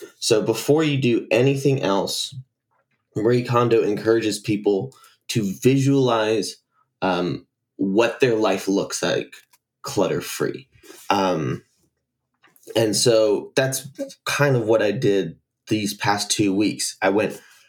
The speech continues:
room by room, uh, in my house. So each day that I did do my honor journal, which was not very many,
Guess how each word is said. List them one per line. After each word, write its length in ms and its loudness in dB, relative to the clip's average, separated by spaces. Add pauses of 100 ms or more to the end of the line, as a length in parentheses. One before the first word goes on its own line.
(280)
room 320 2
by 120 4
room, 580 2 (380)
uh, 320 0
in 180 2
my 120 2
house. 360 0
So 360 0
each 220 0
day 140 4
that 160 0
I 80 2
did 300 -2
do 120 2
my 200 2
honor 280 2
journal, 320 0
which 200 -4
was 260 -2
not 220 -4
very 220 -2
many, 420 -2